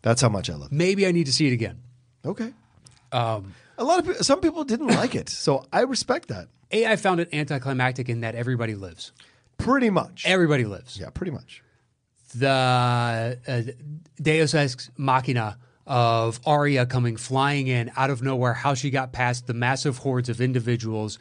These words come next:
Speaker 1: Well,
Speaker 2: so be it.
Speaker 1: she spent eight years studying to be an assassin.
Speaker 2: True. But it's also a squandering of the Night King.
Speaker 1: Yes.
Speaker 2: The build up to this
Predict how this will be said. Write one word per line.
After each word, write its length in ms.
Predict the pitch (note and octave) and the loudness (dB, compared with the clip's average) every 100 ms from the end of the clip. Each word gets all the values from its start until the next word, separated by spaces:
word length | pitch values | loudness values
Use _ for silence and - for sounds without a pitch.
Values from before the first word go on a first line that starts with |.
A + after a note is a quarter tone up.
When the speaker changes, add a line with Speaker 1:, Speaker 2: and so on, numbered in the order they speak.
| A#3 | -8
Speaker 1:
Well, 100 | G3 | 0
Speaker 2:
so 100 | E3+ | 0
be 180 | A#2 | 0
it. 80 | F2+ - | -6 -6
Speaker 1:
she 140 | - A#3+ | -2 -2
spent 240 | - B3 | 2 2
eight 120 | G3 | 0
years 300 | F3 F3 F3+ | 0 0 0
studying 220 | F3 F3 E3+ | 2 0 0
to 60 | |
be 80 | E3+ | 0
an 60 | E3+ | 0
assassin. 420 | D#3 G3 G3 - | -2 -4 -6 -6
Speaker 2:
True. 260 | - E3 G2+ _ _ _ _ - | -2 0 0 _ _ _ _ -2
But 100 | C3+ | 0
it's 100 | C3 | 4
also 420 | E3 D3 D#3 C3 | 2 4 4 4
a 40 | B2 | 2
squandering 840 | - - C#3 C#3 D#3 C#3 C#3 B2 B2 | 0 -4 0 2 2 2 2 2 0
of 300 | B2 A#2 A2 | -2 -2 -2
the 80 | A#2+ | -2
Night 220 | E3+ C3 | 0 -2
King. 320 | - F#2+ G2+ _ _ _ _ _ _ _ | -6 -14 -16 _ _ _ _ _ _ _
Speaker 1:
Yes. 380 | C#3 D#3+ B2 - | 0 0 0 0
Speaker 2:
The 160 | D#3 - | 0 2
build 240 | D3+ E3 | 2 2
up 160 | F#3 F3+ | 0 0
to 120 | C3 | -4
this 560 | A#2+ A#2+ A#3+ - - | 0 0 0 -2 -12